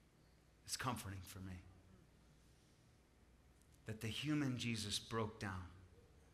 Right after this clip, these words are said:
and he let things trouble him. And he felt pained by things.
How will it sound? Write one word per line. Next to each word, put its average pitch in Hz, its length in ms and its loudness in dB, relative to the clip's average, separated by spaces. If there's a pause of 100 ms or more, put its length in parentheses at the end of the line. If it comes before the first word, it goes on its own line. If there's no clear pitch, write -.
(720)
and 104 80 2
he 104 120 6
let 110 320 2
things 101 580 2 (560)
trouble 110 540 4
him. 90 180 -6 (1200)
And 110 80 -4
he 101 60 0
felt - 340 0
pained 120 460 2
by 80 160 -6
things. - 640 -4